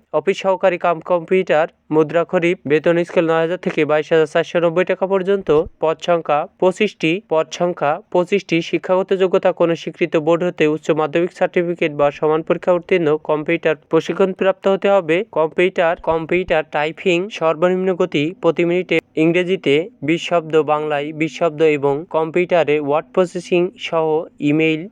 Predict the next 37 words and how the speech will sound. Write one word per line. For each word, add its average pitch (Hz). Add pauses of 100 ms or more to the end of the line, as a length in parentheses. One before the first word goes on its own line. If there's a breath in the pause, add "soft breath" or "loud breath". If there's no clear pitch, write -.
(200)
ফেক 151 (100)
পরিচালনার 165 (200)
দক্ষতা 156 (120)
ও 156 (280)
অভিজ্ঞতা 156
থাকতে 180
হবে। 180 (240)
এবার 147
দেখতে 170
পাচ্ছেন 180 (100)
ডেটা 151 (120)
এন্ট্রি, 156 (180)
বেতন 151
স্কেল 160
নয় 151
হাজার 156
তিনশো 175
থেকে 170 (240)
বাইশ 139
হাজার 147
চারশো 156
নব্বই 165
টাকা 185
পর্যন্ত, 196 (240)
পদ 143
সংখ্যা 147 (200)
চারটি। 131 (280)
শিক্ষাগত 156 (120)
যোগ্যতা 165
কোনো 156
স্বীকৃত 151 (360)
বোর্ড 151
হতে 165
উচ্চ 143 (140)
মাধ্যমিক 143
সার্টিফিকেট 160 (100)
বা 127